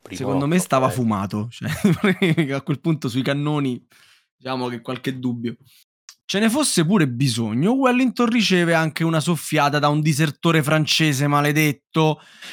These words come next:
Speaker 2: sul dove, come quando Napoleone, avrebbe sferrato il suo attacco. E così cosa fa? Giustamente rinforza lì dove ne aveva più bisogno. Inutile stare lì a contare i morti, c'è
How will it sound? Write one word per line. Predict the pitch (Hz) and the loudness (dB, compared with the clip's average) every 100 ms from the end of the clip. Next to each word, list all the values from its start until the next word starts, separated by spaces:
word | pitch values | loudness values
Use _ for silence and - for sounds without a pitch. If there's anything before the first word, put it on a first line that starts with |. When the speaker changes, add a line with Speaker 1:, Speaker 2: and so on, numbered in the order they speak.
| - | -18
Speaker 2:
sul | - 233 247 | -2 2 4
dove, | 208 226 170 170 | 4 2 4 2
come | 262 226 185 | 2 2 2
quando | 233 175 180 | 0 2 2
Napoleone, | 247 285 330 190 156 156 160 _ | 2 2 4 4 2 0 -4 _
avrebbe | 196 208 175 139 156 156 | -4 -2 -2 -2 -4 -4
sferrato | _ - - 285 180 131 127 120 139 139 | _ -10 -6 -6 -2 -2 -2 -2 -4 -4
il | - 160 | -6 -8
suo | - 156 | -4 0
attacco. | 143 - - 113 113 _ 127 123 - - _ | 0 0 -2 0 -2 _ -2 -2 -4 -20 _
E | - | -4
così | 320 175 139 | 0 0 0
cosa | 180 135 | 0 0
fa? | 110 101 117 | 0 -4 -6
Giustamente | 135 175 262 131 120 - 143 147 | -6 -2 0 0 -2 -4 -6 0
rinforza | 190 233 - 135 113 - 151 131 _ _ | 2 0 2 0 0 0 -2 -2 _ _
lì | 147 117 104 | 0 0 -2
dove | - 120 117 120 | -6 -4 -2 -2
ne | 113 | -2
aveva | 107 107 | -4 -8
più | - 101 | -12 -10
bisogno. | 107 95 87 87 92 - _ _ _ _ _ _ _ _ - | -8 -6 -8 -10 -14 -16 _ _ _ _ _ _ _ _ 0
Inutile | 190 190 151 | 2 4 2
stare | - 156 | 0 0
lì | 151 | 2
a | 160 | 2
contare | - 131 117 127 | 0 -6 -4 -2
i | 120 | -2
morti, | 104 101 - 110 101 | -4 -8 -12 -12 -12
c'è | _ - | _ -6